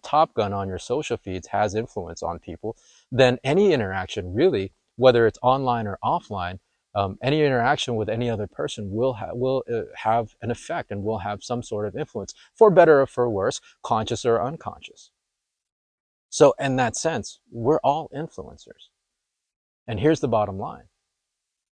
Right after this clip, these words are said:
The most important person that you have to influence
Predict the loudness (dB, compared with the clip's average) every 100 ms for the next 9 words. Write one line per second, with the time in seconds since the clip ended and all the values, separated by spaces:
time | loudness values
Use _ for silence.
0 | _ _ -4 0 2 0 -2 -8 -10 -2
1 | -2 -2 -6 -4 -2 -2 -6 -14 -20 _
2 | _ _ -6 -2 0 -2 -6 -10 -10 -10
3 | -12 -14 -18 -20